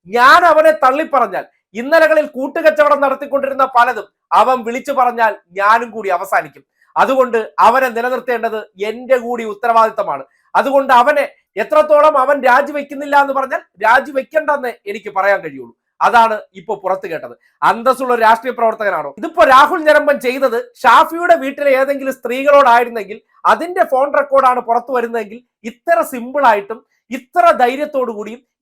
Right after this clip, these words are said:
ഇത്ര ആത്മവിശ്വാസത്തോടു കൂടിയും ഇത്ര ഉളുപ്പില്ലാതെയും ഒരു മനോവ്യഥയും ഇല്ലാതെ സംസാരിക്കുമായിരുന്നു. സ്വന്തം സഹോദരിമാർക്കോ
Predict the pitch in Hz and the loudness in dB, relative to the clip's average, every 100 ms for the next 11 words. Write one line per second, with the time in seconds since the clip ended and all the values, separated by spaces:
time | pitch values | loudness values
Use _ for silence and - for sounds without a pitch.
0 | 240 - 330 254 262 - 339 294 294 269 | -10 0 2 4 2 -2 -8 -4 -2 -2
1 | 247 233 214 202 202 254 _ _ _ - | -6 -6 -8 -12 -14 -18 _ _ _ -12
2 | 262 - 330 311 262 330 349 311 220 165 | -12 0 2 2 0 -6 -4 0 0 0
3 | 127 _ _ _ - 254 359 302 247 254 | -10 _ _ _ -6 -2 -2 -2 -2 0
4 | 311 370 349 311 240 208 170 143 - _ | 2 0 -2 -4 -4 -2 -2 -4 -14 _
5 | 226 214 226 254 233 220 196 175 185 _ | -2 -2 -2 -4 -4 -4 -4 -4 -12 _
6 | _ - 240 269 320 311 240 262 269 285 | _ -4 -4 0 0 2 2 2 0 0
7 | 262 240 233 | 0 0 -4